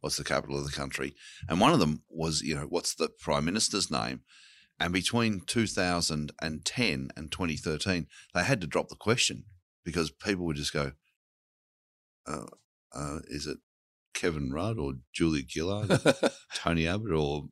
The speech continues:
Speaker 1: Malcolm? I don't know. I don't know who the Prime Minister is." It's like, "Okay, we gotta do brain surgery on this guy."
Speaker 2: <laughs>
Speaker 1: So they dropped the question. Fascinating.
Speaker 2: Thank you. We did have some outstanding players. It was just that they stood out for all the wrong reasons.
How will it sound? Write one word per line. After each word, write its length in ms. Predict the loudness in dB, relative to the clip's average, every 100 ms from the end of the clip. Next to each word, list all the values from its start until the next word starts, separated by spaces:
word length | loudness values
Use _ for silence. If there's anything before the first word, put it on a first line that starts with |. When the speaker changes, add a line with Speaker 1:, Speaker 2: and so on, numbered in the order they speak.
| -4
Speaker 1:
Malcolm? 340 | -2 -2 -4 -6
I 40 | -4
don't 220 | -2 -2
know. 340 | -2 0 0
I 40 | 0
don't 140 | -2
know 140 | -2 0
who 140 | -2
the 100 | -2
Prime 300 | -4 -2 2
Minister 280 | 2 4 2
is." 120 | 2
It's 120 | 0 0
like, 160 | 0
"Okay, 260 | -2 -4 -8
we 100 | -10
gotta 100 | -12
do 140 | -12 -10
brain 240 | -8 -6
surgery 360 | -4 -4 -6 -8
on 100 | -4
this 140 | -2
guy." 240 | -2 -2 -2
Speaker 2:
<laughs> 40 | -2 -2 -2 -4 -2
Speaker 1:
So 180 | 2 4
they 80 | 4
dropped 340 | 4 2 2 0
the 80 | 0
question. 460 | 2 2 0 -6 -16 -20 -20 -20 -20 -20 -6
Fascinating. 1040 | 2 4 4 2 4 6 6 6 4 2 2
Speaker 2:
Thank 220 | 0 4
you. 180 | 4 4 -2 2
We 140 | 4
did 160 | 6 6
have 180 | 6 6
some 360 | 4 4 2 0
outstanding 480 | -2 0 2 2 2
players. 480 | 2 2 2 -2 -4 _ _ _ -4
It 40 |
was 100 | 0
just 160 | 2 2
that 100 | 2
they 80 | 0
stood 240 | 4 2
out 200 | 2 -2
for 80 | -4
all 340 | 0 2 2 0
the 80 | 0
wrong 240 | 2 2
reasons. 520 | 2 0 -2 -4 -4